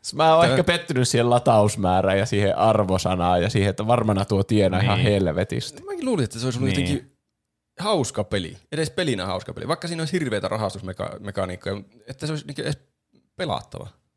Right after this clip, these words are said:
Speaker 2: Mutta ei
Speaker 3: Niin,
Speaker 2: tää oikein,
Speaker 3: siis m-,
Speaker 2: tässä ei ollut oikein mitään sitten.
Speaker 3: Niin, siis kun mun täytyy sanoa, että vaikka me ei aina dissata jotain Supercelliäkin tämmöstä, niin ainakin ne tekee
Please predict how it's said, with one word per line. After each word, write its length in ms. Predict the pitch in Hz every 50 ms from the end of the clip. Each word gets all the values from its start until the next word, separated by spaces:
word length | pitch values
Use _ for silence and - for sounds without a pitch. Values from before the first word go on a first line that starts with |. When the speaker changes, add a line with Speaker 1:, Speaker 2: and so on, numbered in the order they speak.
| _ _ _ _
Speaker 2:
Mutta 180 | - 127 135
ei 40 | 156
Speaker 3:
Niin, 80 | 151 139
Speaker 2:
tää 80 | 156 151
oikein, 80 | 156 151
Speaker 3:
siis 220 | - 143 131 135 - -
m-, 60 | - - - _ _ _ _ _ _ _ _ _ _ _ _ _ _ _
Speaker 2:
tässä 200 | - - - 170
ei 60 | 151 143
ollut 200 | 131 110 - -
oikein 220 | 85 82 82 76
mitään 260 | 78 - - - - -
sitten. 200 | _ - - _ _ _ _ _ _ _ _ _ -
Speaker 3:
Niin, 440 | 143 160 170 175 156 135 120 104 98
siis 180 | - 156 147 -
kun 200 | - 175 165 -
mun 160 | 180 202 214 208
täytyy 260 | 220 196 - 160 147
sanoa, 280 | 175 175 160 151 139
että 220 | 123 - - 127 - - _ _ _ _ _ _ _ _ _ -
vaikka 180 | 127 127 - 151
me 60 | 147
ei 40 | 139
aina 260 | 131 123 117 110 107
dissata 360 | 107 101 - - 101 - 92
jotain 200 | 90 90 101 98
Supercelliäkin 760 | - - - - 104 98 - - 95 87 87 87 82 82 87 -
tämmöstä, 480 | 107 104 95 92 87 - - 101 92 - _ _ _ _ _ -
niin 200 | 123 143 147 143 - _ _ _ _ _ _ _
ainakin 640 | - 160 208 233 247 226 - - 143 131 117 110 104 _ _ _ _ _ _ _ _ -
ne 180 | 127 135 131 123
tekee 520 | 151 143 - 147 127 117 104 95 92